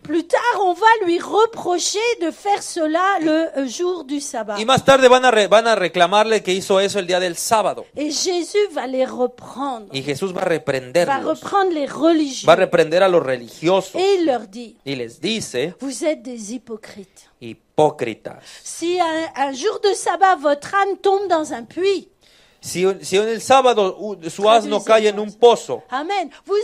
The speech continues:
Speaker 1: allez le ressortir.
Speaker 2: van a sacarlo de ahí.
Speaker 1: Mais regardez cette femme.
Speaker 2: Pero mire esta mujer,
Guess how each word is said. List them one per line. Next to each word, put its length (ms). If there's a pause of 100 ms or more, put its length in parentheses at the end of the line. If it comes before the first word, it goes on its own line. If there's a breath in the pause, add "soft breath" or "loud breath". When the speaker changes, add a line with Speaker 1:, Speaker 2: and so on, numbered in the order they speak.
(180)
Speaker 1:
allez 100 (240)
le 100
ressortir. 480 (220)
Speaker 2:
van 180
a 80
sacarlo 600
de 120
ahí. 200 (140 loud breath)
Speaker 1:
Mais 120
regardez 560
cette 320
femme. 460
Speaker 2:
Pero 160
mire 180
esta 280
mujer, 460